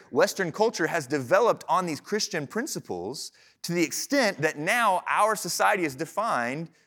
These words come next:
by shame actually being a, a virtue. I mean, not shame, weakness being a virtue, right?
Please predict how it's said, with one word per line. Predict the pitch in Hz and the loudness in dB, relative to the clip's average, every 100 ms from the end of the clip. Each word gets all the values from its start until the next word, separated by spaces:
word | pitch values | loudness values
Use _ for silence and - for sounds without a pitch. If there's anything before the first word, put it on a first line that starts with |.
| _ _ - | _ _ 2
by | 131 160 165 165 160 _ _ _ _ _ _ _ - _ _ - | 6 6 4 2 -4 _ _ _ _ _ _ _ -20 _ _ -12
shame | - 226 165 131 165 | -4 -2 -2 -4 -4
actually | 147 170 - 165 | -4 -4 0 0
being | 127 147 147 | 2 -2 -2
a, | 156 160 | -4 -4
a | 151 | -8
virtue. | 123 240 - | -6 -6 -4
I | |
mean, | 147 | -2
not | 139 - | -2 -4
shame, | 92 82 104 _ | -10 -10 -16 _
weakness | - 269 165 123 - | 0 2 2 -4 -6
being | 104 160 208 233 | -4 -2 -2 -2
a | 226 | -2
virtue, | 165 302 311 - 165 - _ _ _ _ | 0 0 -2 -10 -12 -20 _ _ _ _
right? | 127 226 | -8 -8